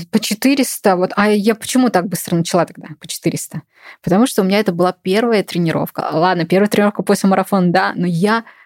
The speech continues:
я в шиповках давно не бегала, тем более работу такую. Это го-, это тогда реально год был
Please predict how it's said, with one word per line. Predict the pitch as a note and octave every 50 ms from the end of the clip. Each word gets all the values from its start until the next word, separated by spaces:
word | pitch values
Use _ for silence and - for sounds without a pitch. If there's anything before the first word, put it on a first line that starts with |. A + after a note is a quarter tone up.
| _ _ _ -
я | E3 D#3 - - F#3+ G3 G#3 G#3+ A3+ A3 G#3+ G#3 F3+ - _
в | -
шиповках | - - - G#3 G#3+ - A#3 A#3 A3+ G#3+ - - F3 F3+
давно | F3 F3+ F3+ F#3 G3
не | F#3 F#3
бегала, | F3 E3+ F#3+ F#3 E3+ D#3+ E3 D3+ D3+ D#3 _
тем | - - D#3+
более | D#3 G3+ A3 G#3+ F#3+
работу | F3+ E3+ E3 E3+ E3+ E3+ G3 F#3+ - F3
такую. | - E3 D3+ - - C#3+ D3+
Это | D3+ - E3+
го-, | E3+ D3+ D3+ C#3+
это | E3 E3+
тогда | - F#3 F3+ F#3 G3+ F#3 F3
реально | F3+ F#3 F#3+ G#3 A3+ G#3 F3
год | F3 D#3+ D#3 - G3+ A3+ A#3
был | A3+ G#3 F#3 E3 D#3+ -